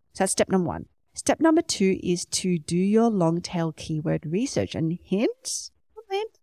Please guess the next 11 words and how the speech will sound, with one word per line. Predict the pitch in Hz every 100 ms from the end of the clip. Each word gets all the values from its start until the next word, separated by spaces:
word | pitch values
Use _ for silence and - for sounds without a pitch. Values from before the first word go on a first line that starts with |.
| _ _
use | - 180 220 254 -
Voxelize | 285 - - 208 165 - - -
for | 190
this. | - - - - - _ _ _ -
And | 233
step | 214 262
number | 330 349
three | - 226 185
is | 196
focus | - 202 214 285 277 -
on | -